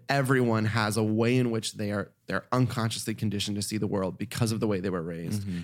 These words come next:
Speaker 1: And if you wanna see it any wider than that, you have to spend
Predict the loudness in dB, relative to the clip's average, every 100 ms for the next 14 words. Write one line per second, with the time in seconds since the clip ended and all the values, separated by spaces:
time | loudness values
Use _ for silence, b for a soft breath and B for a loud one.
0 | -2 0 2 4 2 2 0 0 0 2
1 | 2 2 0 -2 -4 -6 -6 -2 0 0
2 | 0 -2 -4 -2 0 0